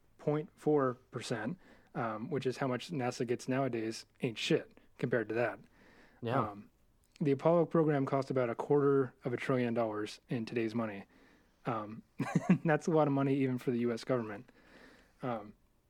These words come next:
Speaker 1: but nasa got all this money and they're like, "Fuck it, let's go to the moon." So in nineteen sixty-nine, Apollo had this big old successful landing. Public sentiment is just like,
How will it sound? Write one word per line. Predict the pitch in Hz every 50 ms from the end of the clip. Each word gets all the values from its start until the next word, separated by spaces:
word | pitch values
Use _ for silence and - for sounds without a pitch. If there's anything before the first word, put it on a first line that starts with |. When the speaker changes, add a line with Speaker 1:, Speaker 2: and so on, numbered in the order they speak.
| _ _ _ _ _ _ _ _ - -
Speaker 1:
but | - 127 156 151
nasa | 147 165 185 - 202
got | 156 151 151
all | 143 143
this | 143 143 139 -
money | 139 131 131 123
and | 120
they're | 120 120
like, | 117 113 -
"Fuck | - - 220 - -
it, | 139 139
let's | 160 165 165
go | - 180
to | 165 151
the | 143
moon." | 139 139 135 120 104 104
So | - - 147
in | 139 139
nineteen | 143 160 202 190 - 220 196
sixty-nine, | 185 - 185 175 - - 208 151 131 123 123 127
Apollo | 147 - 131 - 143 143 151 151 151 147 143 - - - - - - - _ _ _
had | - 151 147
this | 131 131 -
big | - 170 214 214
old | 208 196 185
successful | - 175 - - 190 175 - 175 160
landing. | 165 165 160 156 160 156 147 - - - -
Public | _ - 214 190 185 -
sentiment | - - 175 170 160 160 160 170 - _ _ _ _
is | 160 139 131
just | 123 147 139 -
like, | 151 139 135 131